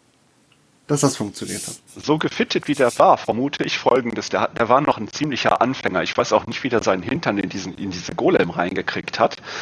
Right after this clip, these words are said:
Speaker 2: <clears throat> Meine These ist, der hat seine Mission fertig gehabt, war aber knapp am Time-Bonus. Das Ding war wahrscheinlich im Siege und er wollte schnell die Mission abgeben.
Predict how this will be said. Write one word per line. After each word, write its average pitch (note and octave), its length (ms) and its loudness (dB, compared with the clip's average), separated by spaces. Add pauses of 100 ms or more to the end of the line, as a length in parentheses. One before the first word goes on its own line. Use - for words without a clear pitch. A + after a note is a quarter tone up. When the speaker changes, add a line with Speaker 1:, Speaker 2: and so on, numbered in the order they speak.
(420)
Speaker 2:
<clears throat> - 300 2
Meine D#3+ 220 4
These E3+ 320 2
ist, - 240 0
der A2+ 80 4
hat E3+ 100 -4
seine B2 320 2
Mission A2+ 340 -2
fertig - 420 -2
gehabt, - 360 2
war B2+ 160 6
aber A#2+ 140 2
knapp - 320 -2
am A#2+ 180 2
Time-Bonus. F2+ 640 0
Das - 180 0
Ding D3+ 180 0
war A2+ 140 4
wahrscheinlich A2+ 460 0
im G2 100 -2
Siege - 460 -2 (1000)
und B2 140 2
er G#2+ 120 6
wollte A#2 280 0
schnell D3 220 4
die C#3+ 80 2
Mission C3 400 2
abgeben. D#2+ 600 0